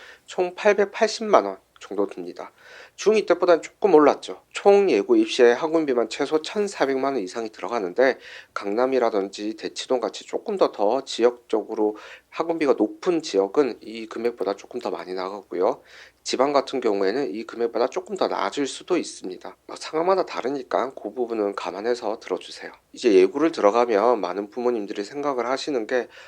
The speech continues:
"어, 우리 애는 예고 들어갔으니까 이제 돈이 안 들어가겠지"라고 생각하시는데 절대 그렇지 않아요. 예고 들어가도 고일 때부터 미술학원을 다닙니다. 그러면 미술학원 다니는 거를 고일 때부터 고삼까지 한번 싹 정리를 한번 해볼게요.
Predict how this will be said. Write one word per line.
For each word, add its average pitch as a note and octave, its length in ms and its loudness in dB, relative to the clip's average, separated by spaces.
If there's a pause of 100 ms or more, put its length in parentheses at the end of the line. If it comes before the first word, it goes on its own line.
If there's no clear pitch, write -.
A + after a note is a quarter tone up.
(140)
"어, E3+ 100 -2
우리 C3+ 260 4
애는 C#3+ 200 2
예고 G#2+ 260 0
들어갔으니까 A2+ 960 -4 (220)
이제 C3+ 180 0
돈이 B2+ 260 -6
안 G#2+ 160 -2
들어가겠지"라고 C3 1080 -4
생각하시는데 B2+ 880 -4 (400)
절대 G#2 460 -4
그렇지 - 360 -6
않아요. E2 320 -12 (500)
예고 G2+ 240 0
들어가도 A#2 640 -2
고일 G#2+ 300 -2
때부터 A#2 320 -2
미술학원을 G2+ 540 -6
다닙니다. F#2+ 640 -10 (200)
그러면 C#3+ 440 4
미술학원 C3+ 460 2
다니는 A#2 360 -2
거를 A#2+ 240 0
고일 C3 420 -6
때부터 - 400 -2
고삼까지 - 560 -8
한번 F#2 140 -12
싹 - 280 -12
정리를 F#2 380 -6
한번 G2+ 240 -12
해볼게요. F#2 600 -6